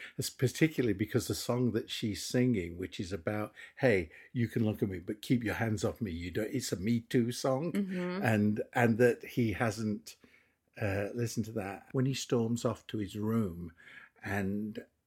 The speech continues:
Speaker 1: and Michael goes out of the room to see Block, the character who's
Speaker 2: Mm-hmm.
Speaker 1: been in, she goes up to the room and tries to repair with him
Speaker 2: Mm-hmm.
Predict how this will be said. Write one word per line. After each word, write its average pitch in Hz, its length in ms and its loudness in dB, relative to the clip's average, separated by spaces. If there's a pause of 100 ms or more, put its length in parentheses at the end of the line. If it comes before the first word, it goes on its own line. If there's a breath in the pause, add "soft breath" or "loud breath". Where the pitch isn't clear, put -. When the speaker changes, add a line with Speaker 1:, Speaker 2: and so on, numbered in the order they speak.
(300)
Speaker 1:
and 117 360 -2
Michael 117 420 -2
goes 113 340 -2
out 101 280 -2
of 95 80 -6
the 101 100 -2
room 101 280 0
to - 120 -10
see 95 500 -4 (1700 soft breath)
Block, 117 440 2
the 104 100 2
character 107 560 -2
who's 95 420 -4
Speaker 2:
Mm-hmm. 170 180 -6
Speaker 1:
been 107 300 -6
in, 95 300 -6 (280 soft breath)
she 120 300 0
goes 117 320 2
up 123 180 -6
to - 120 -8
the 92 120 -4
room 104 380 4
and 95 160 -4
tries 107 540 -6
to 110 160 -2
repair 110 600 0
with 87 220 -2
him - 40 -20 (260)
Speaker 2:
Mm-hmm. 165 300 -8